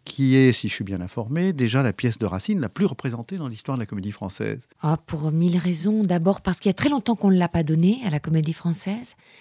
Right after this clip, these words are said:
Speaker 2: mais essentiellement parce que c'est une pièce d'après-guerre et que la problématique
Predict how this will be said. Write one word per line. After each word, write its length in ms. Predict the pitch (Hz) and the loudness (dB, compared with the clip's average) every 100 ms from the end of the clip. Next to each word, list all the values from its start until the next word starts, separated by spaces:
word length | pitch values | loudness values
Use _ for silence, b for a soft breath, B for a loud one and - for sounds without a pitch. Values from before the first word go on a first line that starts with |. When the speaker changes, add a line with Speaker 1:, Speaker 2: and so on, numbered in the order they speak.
| b b b - | b b b 2
Speaker 2:
mais 160 | 180 214 | 4 4
essentiellement 600 | - 226 - 226 233 254 | 4 4 4 2 2 0
parce 300 | 214 - - | -2 -2 -4
que 120 | 208 | -2
c'est 280 | - - 202 | -2 -4 0
une 140 | 208 | -2
pièce 520 | - 233 233 - - - - | 0 -2 -2 -2 -4 -4 -4
d'après-guerre 1040 | 156 180 - - 208 190 202 214 269 302 196 170 B B B B | 0 0 0 -4 -2 0 0 0 -4 -2 -4 -4 B B B B
et 80 | - | -4
que 120 | - | 2
la 120 | 208 202 | 2 2
problématique 680 | - 214 240 233 226 - | -2 0 2 2 0 -4